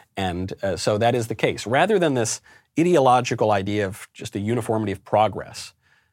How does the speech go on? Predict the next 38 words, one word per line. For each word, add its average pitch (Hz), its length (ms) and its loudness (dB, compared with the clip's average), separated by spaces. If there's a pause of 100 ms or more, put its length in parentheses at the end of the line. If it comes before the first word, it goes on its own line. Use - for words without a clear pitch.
(120)
you 101 80 -4
know, 90 100 -2
the 87 100 -8
science 117 420 -2
of 104 80 -12
progress, 95 400 0
the 101 80 -12
science 104 280 -6
of - 60 -18
history 110 300 -6
that 90 140 -10
the 90 60 -10
left 127 200 -4
is 107 100 -8
always 90 240 -8
s-, - 140 -14
selling 92 260 -2
us 92 100 -12
on, 92 180 -6
that 85 120 -12 (380)
basically 104 400 -4
women 101 280 -4
were 95 80 -4
chattel 95 360 -2
slaves 98 480 -4
and 90 100 -6
now 95 220 -4
they're 85 160 -8
finally 98 340 -6
free, 104 240 -8
liberated 95 540 -6
beings 104 420 -6
because 98 340 -8 (260)
they're 104 120 -2
permitted 95 520 -4
to, 92 420 -6 (480)
you 110 120 -6
know, 87 300 -4